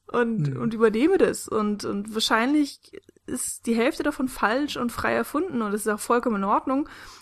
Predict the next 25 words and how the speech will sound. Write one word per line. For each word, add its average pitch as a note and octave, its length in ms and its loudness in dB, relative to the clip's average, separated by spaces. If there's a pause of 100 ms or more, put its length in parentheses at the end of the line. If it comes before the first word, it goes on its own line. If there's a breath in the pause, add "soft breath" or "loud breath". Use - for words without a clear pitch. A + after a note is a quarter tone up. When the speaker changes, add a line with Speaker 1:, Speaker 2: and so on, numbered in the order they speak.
(100)
Speaker 1:
weil A3 160 6
die G3+ 140 -4
wenigsten A#3 400 2
Filme G#3 520 0
haben G#3+ 240 0
so G3 100 -2
einen F#3 80 -2
Bildungscharakter. A#3 840 2
Also G3 200 -4
wenn G3 100 -2
man G3 80 -2
jetzt G3 160 -6
nicht G#3+ 140 -6
gerade G3+ 240 -2
irgendwelche G3+ 400 -4
Dokumentationen G3+ 720 -2
anschaut. A3+ 400 -2 (560 loud breath)
Ähm, A3+ 500 2 (1500)
und, G#3+ 240 -4 (1500)
ja. - 260 -6 (240)
<laughs> - 1000 -14
Wie C4 120 -2
geht's D#4 280 -4
euch - 360 -2 (140)
damit? G#3 200 -6